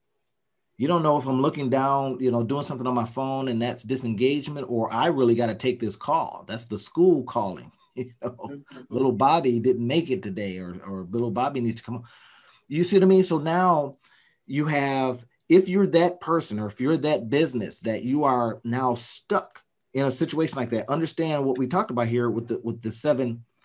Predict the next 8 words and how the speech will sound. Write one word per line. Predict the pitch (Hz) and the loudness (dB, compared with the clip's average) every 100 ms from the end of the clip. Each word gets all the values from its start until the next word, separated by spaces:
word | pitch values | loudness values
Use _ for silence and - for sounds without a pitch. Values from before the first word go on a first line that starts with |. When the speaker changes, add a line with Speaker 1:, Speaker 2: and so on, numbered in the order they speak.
| _ _ _ _ _ | _ _ _ _ _
Speaker 1:
um, | 113 110 107 104 - | -6 -4 -2 -4 -8
seven | - 151 143 | 0 0 0
stages, | 117 165 185 104 - | 2 6 6 4 -2
right? | 113 135 - - _ _ _ | 0 0 -2 -8 _ _ _
How | - 175 | 4 4
you | 196 175 165 | 6 4 2
now | 151 143 135 - - | 2 0 0 -4 -4
are | 120 117 113 | -2 0 -2